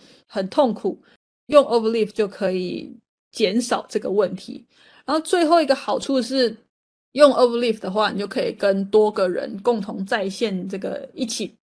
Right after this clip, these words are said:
同时编辑这样子，所以你就可以分享你的 Overleaf 的连结给老师，然后你们两个可以同时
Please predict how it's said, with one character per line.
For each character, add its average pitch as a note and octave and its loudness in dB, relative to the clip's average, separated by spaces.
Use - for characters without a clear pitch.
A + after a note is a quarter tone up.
同 A#3 0
时 A3+ 0
编 A#3+ 2
辑 - -10
这 G3+ -4
样 F#3+ -4
子， - -14
所 A3+ 6
以 G#3 2
你 G3 -6
就 A3 2
可 A3 2
以 G3+ 4
分 A3 4
享 G3+ -2
你 F#3+ -4
的 F#3 -2
Overleaf G#3 0
的 G3+ 0
连 G3 0
结 G#3+ 2
给 G#3 0
老 G3 0
师， G#3+ 0
然 F#3 -4
后 F#3+ 0
你 F#3+ -4
们 F#3 -4
两 F3+ -4
个 F3+ -6
可 F#3+ -2
以 F#3 -2
同 F#3+ -2
时 F#3+ -2